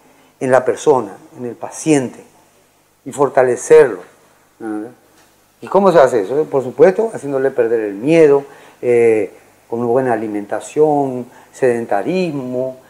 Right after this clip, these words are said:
eh, digo, con, eh, ejercicio contra el sedentarismo, ¿no? Y la gente dice, "Y, pero, pero antes la gente comía muy mal y todo eso".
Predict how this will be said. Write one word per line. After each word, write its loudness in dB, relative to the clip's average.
eh, 0
digo, 4
con, -4
eh, -6
ejercicio -4
contra 0
el -4
sedentarismo, -8
¿no? -20
Y -8
la 2
gente -2
dice, 0
"Y, -2
pero, -2
pero 4
antes 0
la 4
gente -4
comía -4
muy -2
mal 2
y -4
todo 2
eso". -10